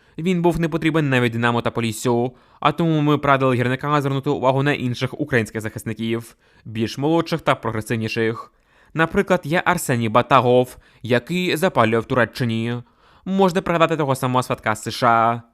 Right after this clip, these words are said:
Чи взагалі купити якогось іноземця на цю позицію?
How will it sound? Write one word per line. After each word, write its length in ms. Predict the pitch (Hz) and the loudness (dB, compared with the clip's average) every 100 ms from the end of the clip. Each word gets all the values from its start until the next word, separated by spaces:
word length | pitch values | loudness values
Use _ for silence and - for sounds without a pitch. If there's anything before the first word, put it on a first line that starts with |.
| _ _ _ | _ _ _
Чи 220 | - 151 | -2 0
взагалі 500 | 117 120 123 120 120 | 2 2 4 4 4
купити 480 | 117 - 110 117 113 | 0 -4 -6 -6 -6
якогось 460 | 87 104 123 127 - | -6 -2 0 0 -2
іноземця 640 | 156 117 113 175 156 180 175 | -4 -2 0 0 0 0 2
на 300 | 175 190 - | 2 2 0
цю 280 | 151 - | -2 -4
позицію? 800 | - - 101 - 104 92 92 92 | -4 -6 -12 -12 -12 -12 -12 -14